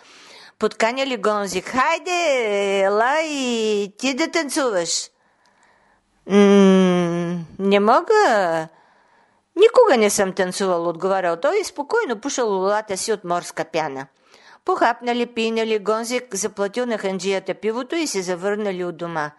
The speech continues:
„Отдавна не съм се веселил така“, казал Гонзик на баща си. „Е, сине, скоро ще е сватбата.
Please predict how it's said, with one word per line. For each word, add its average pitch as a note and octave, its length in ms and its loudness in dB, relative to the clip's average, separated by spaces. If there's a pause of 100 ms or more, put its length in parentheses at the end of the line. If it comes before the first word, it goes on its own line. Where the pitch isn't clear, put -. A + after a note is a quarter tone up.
(800)
„Отдавна G3+ 840 0
не F#3+ 140 -2
съм F3+ 220 -4
се F#3 140 -2
веселил E3+ 520 -2
така“, E3+ 380 -4
казал E3 400 -2
Гонзик F3 440 -2
на E3 100 -8
баща D3 380 -4
си. D3 280 -12 (680)
„Е, G3 560 2
сине, G3+ 720 -2
скоро F#3+ 380 -2
ще G#3 240 0
е G3 60 0
сватбата. G3 960 -2